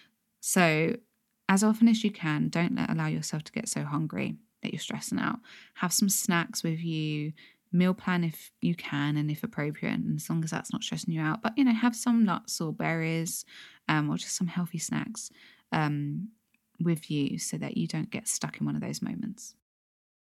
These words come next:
Okay, so that was, like, a really beginner's guide to kind of optimizing the digestion and getting your body ready to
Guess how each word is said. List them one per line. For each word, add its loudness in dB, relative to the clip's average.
Okay, 8
so 6
that 8
was, 4
like, 4
a 10
really 6
beginner's 6
guide 4
to 0
kind -2
of -6
optimizing -2
the -4
digestion 0
and 2
getting 2
your 4
body 0
ready -2
to -2